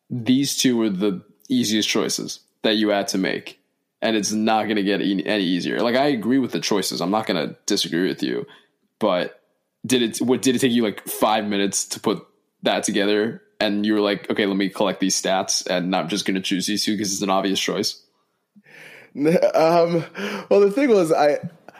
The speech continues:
Speaker 2: I had names in my mind before I was, before I was doing the research and stuff. And then I was, and then i-, if s-, something that I saw in the research com-, really surprised me and, and really kind of made me step back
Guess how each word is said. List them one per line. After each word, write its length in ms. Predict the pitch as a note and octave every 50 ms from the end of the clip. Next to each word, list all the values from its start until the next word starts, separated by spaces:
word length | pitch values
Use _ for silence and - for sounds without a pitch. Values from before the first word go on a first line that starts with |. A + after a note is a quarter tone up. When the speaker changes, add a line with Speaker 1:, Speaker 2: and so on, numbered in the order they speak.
| - _
Speaker 2:
I 100 | - D3+
had 380 | D#3+ E3 F3 F3+ F#3+ F#3 F3 D#3
names 380 | D3+ D3 D3 D3+ D3+ D3 C3+ C3
in 100 | B2+ B2
my 180 | A#2+ A#2 A2+
mind 580 | A2 G#2+ A2 A2 A2 G#2+ G2+ F#2+ F#2 F#2 F#2 -
before 360 | - G2 - - A2+ A2 G#2
I 100 | G2+ G2
was, 200 | G2 G2 F2+ - - - - F2+
before 320 | G2+ G#2 G2+ - A#2 G#2+
I 40 | G2+
was 140 | G2 F#2+ F#2
doing 200 | G#2+ G#2 G2+ G2
the 80 | F#2 F#2
research 540 | F#2+ F#2+ F#2+ - - G2 F#2 F2+ F2+ -
and 140 | - F2 F#2
stuff. 340 | - - G2 F#2 F#2 - - - - - - _ _ _ - - - - - _
And 220 | - A2+ A2 G#2+ G#2+
then 300 | G#2+ G#2 G2+ G2+ G2 -
I 140 | - F2+ G#2+
was, 380 | G#2 G2+ G2+ G2+ G2 - - A2+ - - _ - - - - - _ _ _ _ _ _ _ _ _ _ -
and 100 | C#3+ D3
then 120 | C3+ C3
i-, 240 | - - C3 B2 - -
if 380 | B2+ C3 - - - - - -
s-, 240 | - - - - - -
something 320 | - - D#3+ D3 D3+ C#3+
that 100 | C3 B2
I 80 | G2+ F#2
saw 560 | - - - B2 G#2+ G2+ G2 F#2+ F#2 G2 A2+
in 120 | - - G#2+
the 80 | G#2+
research 420 | G#2 G#2 - A#2+ G2+ - - - -
com-, 280 | - A#2+ G2 G2 - - _ _ _ _ _ _ - -
really 280 | - A2+ A#2 A2+ A2 A2
surprised 600 | - A2+ F#2+ - A#2 G#2 F#2+ F#2 F#2 F2+ E2 F#2+
me 220 | F#2+ F#2 F#2+ F#2
and, 140 | F2+ F2 - -
and 160 | E2 F#2+ F#2+
really 200 | F#2+ G2 G2 G2
kind 200 | - - G2 F2+
of 260 | F#2 F2+ F2 - -
made 280 | - F2 G2 F#2 F#2 E2
me 200 | F#2 F#2 F#2 F2
step 280 | - - - G2 F2+ -
back 260 | E2+ D#2+ E2 -